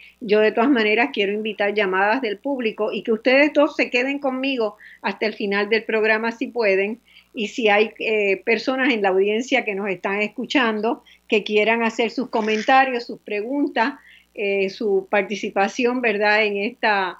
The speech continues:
en esta celebración, bienvenidas sean por el dos nueve dos. Ahora no sé cuál de los,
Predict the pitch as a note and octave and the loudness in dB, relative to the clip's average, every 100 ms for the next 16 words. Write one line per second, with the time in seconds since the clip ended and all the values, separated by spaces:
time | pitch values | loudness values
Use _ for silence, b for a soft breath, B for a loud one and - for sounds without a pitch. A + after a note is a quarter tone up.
0 | b b - G#3 A3 A#3 A#3 B3 A3+ A3 | b b -8 -2 -2 0 -4 0 0 2
1 | A#3 C#4 D4 C#4 A3+ G3+ G#3 A3+ A#3+ - | 0 0 -2 0 0 0 2 2 2 2
2 | C#4 C#4 C#4 C#4 G#3 G3 F#3 F3+ F3+ b | 2 2 -2 -2 0 2 2 0 -4 b
3 | b _ F#3 G3+ C4+ D#4 B3+ A3+ G#3+ G#3 | b _ -2 2 4 2 2 2 2 4
4 | B3 F4 - - - _ _ _ _ _ | 2 2 -2 -16 -20 _ _ _ _ _
5 | F#3 F3 F#3+ A3+ D4 - D4 C#4 A3+ G#3 | -4 -2 0 -2 -4 -2 0 0 2 2
6 | G3+ G#3 | 2 0